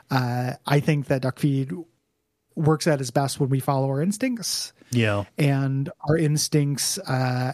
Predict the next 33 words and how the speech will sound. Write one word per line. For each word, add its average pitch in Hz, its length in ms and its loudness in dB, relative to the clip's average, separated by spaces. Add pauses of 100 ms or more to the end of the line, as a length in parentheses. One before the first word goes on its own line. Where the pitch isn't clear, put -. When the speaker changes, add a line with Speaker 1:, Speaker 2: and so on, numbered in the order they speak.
Speaker 1:
and 147 180 4
again, 147 480 2
you 151 80 -2
can 151 140 2
break 139 180 2
that 143 120 -2
down 135 240 2
to 139 60 0
just 127 200 -2
being, 135 240 0
like, 131 340 -4
our 143 120 2
wavelength, 135 500 0
like, 139 120 -2
who, 147 420 0
who 143 80 2
we 135 160 2
are, 131 260 0
what 131 100 -6
kind 135 140 0
of 127 80 -2
people 143 260 2
we 131 100 -2
naturally 131 440 -2
are, 139 340 0 (220)
Speaker 2:
Mm-hmm. 139 200 2 (120)
Speaker 1:
uh, 135 280 2
when 147 280 2
we, 135 360 0
we 143 180 0
follow 131 340 0
that. - 380 -10 (300)
Speaker 2:
Yeah. - 260 -4